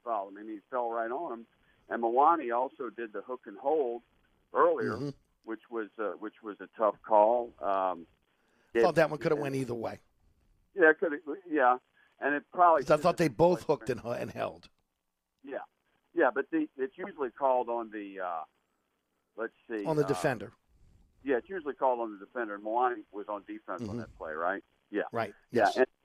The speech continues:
Speaker 1: but he, but he missed the free throw. The guy missed the free throw anyway. So, you know, at L S U, they, they get sloppy at times, and, and it was a shame because that was one of the best defensive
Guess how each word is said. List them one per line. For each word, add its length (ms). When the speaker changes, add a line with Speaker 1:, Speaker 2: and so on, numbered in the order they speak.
Speaker 1:
but 100
he, 60
but 80
he 60
missed 260
the 80
free 220
throw. 280
The 80
guy 160
missed 240
the 140
free 200
throw 180
anyway. 340
So, 220
you 120
know, 200
at 160
L 160
S 180
U, 300
they, 120
they 160
get 180
sloppy 480
at 160
times, 360
and, 160
and 120
it 100
was 160
a 60
shame 380
because 300
that 160
was 140
one 140
of 60
the 100
best 320
defensive 480